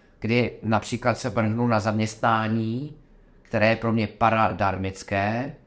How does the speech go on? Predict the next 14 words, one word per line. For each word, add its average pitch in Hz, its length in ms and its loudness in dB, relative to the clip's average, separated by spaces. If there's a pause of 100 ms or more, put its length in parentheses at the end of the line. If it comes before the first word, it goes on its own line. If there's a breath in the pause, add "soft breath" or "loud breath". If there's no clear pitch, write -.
(720 soft breath)
v - 40 -6
rozporu 113 460 0
s - 140 -6
mojí 104 360 0 (120)
darmou, 104 760 0 (2500)
například 101 400 -4
kdybych 101 260 -2
dělal 98 220 2
účetního 113 840 -4 (200)
a - 120 -10
programátora, 117 920 0 (440)
v - 40 -14
mém 101 140 -2
případě, 113 640 -2